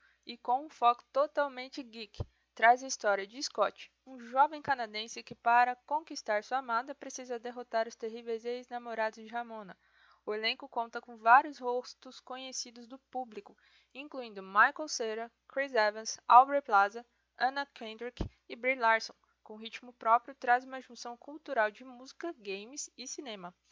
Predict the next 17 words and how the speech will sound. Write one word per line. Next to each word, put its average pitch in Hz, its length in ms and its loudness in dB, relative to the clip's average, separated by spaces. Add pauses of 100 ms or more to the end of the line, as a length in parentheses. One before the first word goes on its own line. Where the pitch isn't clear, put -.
(380)
A - 100 12
sequência 285 600 -4
e - 20 4
a 240 60 2
edição 240 420 -10
te 247 100 -14
levam 233 300 -2
para 226 260 -4
dentro 220 340 -18
da 233 140 -2
história 233 560 0
como 247 220 -12
se - 120 -8
você 254 300 -6
participasse 254 720 -2
do 285 140 -12
jogo. 196 340 -8